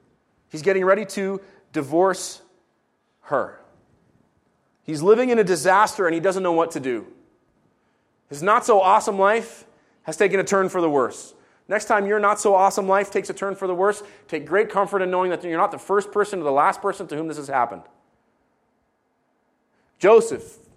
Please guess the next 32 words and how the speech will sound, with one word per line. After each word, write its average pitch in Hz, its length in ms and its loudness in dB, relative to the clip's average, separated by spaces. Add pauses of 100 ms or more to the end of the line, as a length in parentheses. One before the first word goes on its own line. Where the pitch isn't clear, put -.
supposed 208 380 0
to 208 60 -10
be 185 120 -6
king 214 220 -4
of 196 100 0
Israel, 160 400 -2 (1000)
working 196 300 0
as 160 100 -4
a 160 60 -2
landless 185 420 0
carpenter 170 480 0
in 151 60 -4
Nazareth, 120 500 -6 (840)
betrothed 165 680 2
to 143 120 -6
a - 20 -4
young 180 280 0
girl, 127 360 0 (880)
and 113 80 -12
then 139 60 -4
he 151 60 -4
finds 160 300 0
out 147 140 4
she's 135 200 -12
pregnant 156 360 -2
and 117 80 -12
he 117 60 -8
knows 156 320 -2
he 139 140 -6
didn't 135 180 -6
do 95 160 -8
it. 90 120 -14